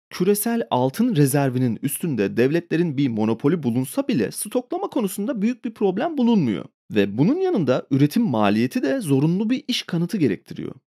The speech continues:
Aynı şey petrol için de geçerli fakat o noktada stoklama probleminden bahsetmiştik. Ayrıca altını otorite kontrolü dışında düşündüğümüzde onu en sağlam varlık çeşitlerinden biri yapan temel sebep yine stok akış metriğinde saklı.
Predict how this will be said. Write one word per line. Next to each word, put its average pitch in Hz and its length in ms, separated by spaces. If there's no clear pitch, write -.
Aynı 139 260
şey 120 220
petrol 131 380
için 127 200
de 104 80
geçerli 95 420
fakat 127 380
o 170 140
noktada 151 420
stoklama 160 580
probleminden 113 560
bahsetmiştik. - 720
Ayrıca 139 560
altını 123 580
otorite 127 440
kontrolü 160 640
dışında 147 400
düşündüğümüzde 214 880
onu 180 420
en 233 240
sağlam 151 600
varlık 113 300
çeşitlerinden 135 680
biri 139 140
yapan 131 360
temel 127 320
sebep 202 380
yine 277 360
stok - 460
akış - 320
metriğinde 185 480
saklı. - 460